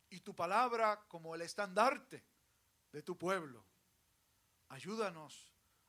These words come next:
a hacerlo en lo cotidiano, apartar tiempo para hablar contigo, pero también para oír tu voz.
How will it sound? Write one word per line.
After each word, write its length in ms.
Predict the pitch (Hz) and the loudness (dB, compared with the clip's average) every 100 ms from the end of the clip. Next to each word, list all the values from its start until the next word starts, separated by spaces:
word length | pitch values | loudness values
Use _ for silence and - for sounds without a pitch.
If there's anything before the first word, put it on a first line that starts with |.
| - | -10
a 60 | 151 | -8
hacerlo 560 | - 220 214 208 180 | -4 -4 -4 -4 -6
en 80 | 165 | -8
lo 100 | 156 | -10
cotidiano, 680 | 170 160 147 151 175 139 117 _ _ _ _ _ _ _ _ _ _ _ _ 147 | -12 -14 -12 -6 -6 -8 -20 _ _ _ _ _ _ _ _ _ _ _ _ -18
apartar 500 | 147 151 - 190 - | -12 -8 -4 -4 -6
tiempo 420 | 180 170 147 147 | -12 -12 -16 -16
para 220 | 143 139 | -14 -14
hablar 240 | 135 156 | -14 -14
contigo, 440 | 160 160 165 160 113 101 _ _ _ _ _ _ _ _ _ _ _ | -14 -20 -18 -20 -20 _ _ _ _ _ _ _ _ _ _ _ _
pero 160 | 139 | -20
también 400 | 139 143 165 185 | -18 -12 -10 -10
para 220 | 175 160 | -8 -8
oír 300 | 151 156 185 | -6 -8 -10
tu 140 | - 156 | -12 -14
voz. 680 | 151 165 - - - - | -12 -14 -16 -20 -20 -20